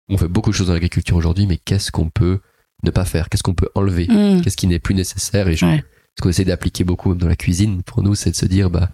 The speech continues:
Speaker 1: qu'est-ce que c'est vraiment nécessaire de faire ça ? Est-ce que ça apporte quelque chose ? Si la réponse est non, bah, pourquoi se fatiguer à le faire ?
Speaker 2: Mm.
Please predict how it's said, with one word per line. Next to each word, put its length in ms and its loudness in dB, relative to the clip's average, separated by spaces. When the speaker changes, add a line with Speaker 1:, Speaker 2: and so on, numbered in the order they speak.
Speaker 1:
qu'est-ce 180 -2
que 80 0
c'est 160 -2
vraiment 340 0
nécessaire 420 0
de 100 0
faire 240 -4
ça ? 220 -2
Est-ce 120 -2
que 80 0
ça 140 0
apporte 260 -2
quelque 120 -2
chose ? 420 0
Si 120 0
la 60 4
réponse 360 -2
est 60 2
non, 200 2
bah, 140 0
pourquoi 260 -2
se 100 -4
fatiguer 340 -2
à 40 -2
le 60 -6
faire ? 300 0
Speaker 2:
Mm. 240 4